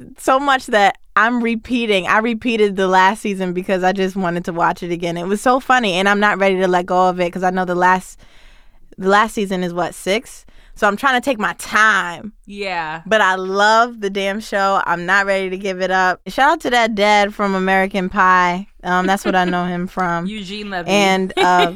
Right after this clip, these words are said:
Speaker 2: <laughs>
Speaker 1: of course, I don't know any other names. Um, but I love everybody.
Speaker 2: Well, you
Speaker 1: That was
Speaker 2: recognize
Speaker 1: really good.
Speaker 2: Myra. Myra is from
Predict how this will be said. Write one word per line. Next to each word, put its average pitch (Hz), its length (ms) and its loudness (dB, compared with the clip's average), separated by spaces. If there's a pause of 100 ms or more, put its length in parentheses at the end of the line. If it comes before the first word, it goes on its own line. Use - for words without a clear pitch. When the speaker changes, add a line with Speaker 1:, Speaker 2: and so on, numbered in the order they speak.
Speaker 2:
<laughs> 370 80 -2
Speaker 1:
of 185 180 0
course, 220 240 0
I 208 80 4
don't 202 160 2
know 190 120 2
any 190 340 0
other 185 260 2
names. 180 640 -4 (720)
Um, 175 540 0 (200)
but 190 440 2 (100)
I 190 120 4
love 185 240 2
everybody. 160 640 -6
Speaker 2:
Well, 330 160 2
you 359 80 4
Speaker 1:
That 508 140 0
was 494 100 -2
Speaker 2:
recognize 330 160 0
Speaker 1:
really 240 60 -6
good. 302 280 0
Speaker 2:
Myra. 285 160 0
Myra 320 380 -2
is 269 160 -6
from 269 280 -2